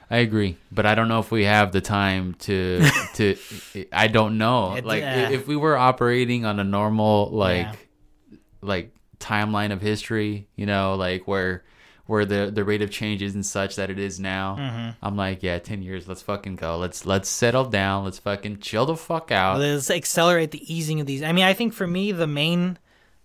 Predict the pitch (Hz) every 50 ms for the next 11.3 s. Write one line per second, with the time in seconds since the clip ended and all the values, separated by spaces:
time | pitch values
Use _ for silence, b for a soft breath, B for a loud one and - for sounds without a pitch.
0 | - 147 156 160 - - 240 254 269 254 233 208 175 151 135 160 160 175 165 170
1 | 175 175 156 139 - 143 143 147 151 147 - 160 156 147 135 127 131 127 120 -
2 | - 117 107 104 104 113 104 101 107 110 - - - - - 120 110 104 107 104
3 | - - 120 113 107 104 95 - - - _ _ _ _ _ _ _ _ _ _
4 | _ _ _ _ _ _ _ - 127 147 151 160 - - 185 175 156 139 143 151
5 | 143 123 120 135 131 143 143 135 131 127 - - - 190 208 185 185 190 180 160
6 | 147 131 - - - _ - - 123 - 127 120 - - 151 - - - - 127
7 | - - 117 113 110 107 117 117 104 101 104 104 95 90 - _ - - _ _
8 | - - 131 120 104 98 - - - _ - 120 117 123 135 95 92 90 - 101
9 | 107 107 101 - - - - - 170 185 185 175 170 165 175 170 196 - 143 165
10 | 147 135 120 110 110 117 120 120 110 - 120 110 107 101 98 101 101 98 98 92
11 | - - 98 95 95